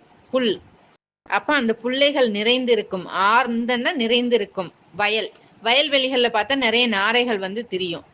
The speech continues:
அப்ப அவ்வளவு நாரைகள் திரியணும்னா அந்த வயல்கள் வந்து செழிப்பா இருந்தா தான் வந்து நாரைகள் வந்து மீன் உண்றதுக்காக வரும். அப்ப அந்த செழிப்பான வயல்கள், வளம் கொளிக்கும் வயல்களை உடைய திருப்புகலூர் தான் இறைவன்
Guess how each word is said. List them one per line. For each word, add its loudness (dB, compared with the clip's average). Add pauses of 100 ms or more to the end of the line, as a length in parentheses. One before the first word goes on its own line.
(320)
அப்ப -6
அவ்வளவு 2
நாரைகள் 0
திரியணும்னா -2
அந்த -2
வயல்கள் 2
வந்து -6
செழிப்பா 2
இருந்தா 0
தான் -2
வந்து -4
நாரைகள் -2
வந்து -8
மீன் -4
உண்றதுக்காக -4
வரும். -4 (440)
அப்ப -4
அந்த 0 (640)
செழிப்பான 2
வயல்கள், 0 (340)
வளம் 0
கொளிக்கும் 0
வயல்களை 2
உடைய 2
திருப்புகலூர் 0
தான் -2 (260)
இறைவன் 2